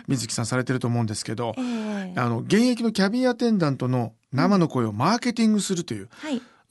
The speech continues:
Speaker 1: それを活用するサービスを行ってるって聞いたんですが、
Speaker 2: はい。
Speaker 1: これどういうことですか？
Speaker 2: あの、企業の商品開発だったりとかサービス、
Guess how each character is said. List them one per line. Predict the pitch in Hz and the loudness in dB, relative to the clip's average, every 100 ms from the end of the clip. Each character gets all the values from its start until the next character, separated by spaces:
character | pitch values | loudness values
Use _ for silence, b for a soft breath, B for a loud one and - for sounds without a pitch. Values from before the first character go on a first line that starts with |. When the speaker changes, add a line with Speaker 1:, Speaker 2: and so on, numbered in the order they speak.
| - | -2
Speaker 1:
そ | 202 | 2
れ | 226 | 0
を | |
活 | 226 170 233 | 0 0 0
用 | 226 | 2
す | |
る | 214 | 0
サ | - 240 | 0 2
ー | |
ビ | 196 | 0
ス | 131 | -2
を | 110 | -4
行 | 113 | -6
っ | 113 | -6
て | 107 | -8
る | |
っ | |
て | - | -10
聞 | - 120 | -8 -6
い | |
た | 113 | -6
ん | |
で | 101 | -8
す | - | -4
が、 | 151 | 0
Speaker 2:
は | |
い。 | |
Speaker 1:
こ | 202 | 4
れ | |
ど | 175 | 4
う | 185 | 4
い | |
う | |
こ | 175 | 2
と | 170 | -2
で | 120 | -4
す | - | -8
か？ | - | -6
Speaker 2:
あ | 254 | -4
の、 | 240 240 | -4 -6
企 | 320 | -8
業 | 285 247 202 | -6 -4 -2
の | 208 285 262 | -2 -2 -2
商 | 233 220 | -4 -4
品 | 220 | -4
開 | 214 220 202 | -4 -6 -6
発 | 180 170 | -8 -10
だ | 165 | -10
っ | |
た | - 165 | -8 -10
り | |
と | 156 175 | -10 -12
か | 170 | -10
サ | 202 202 | -6 -6
ー | |
ビ | 185 | -6
ス、 | - - 147 | -12 -8 -10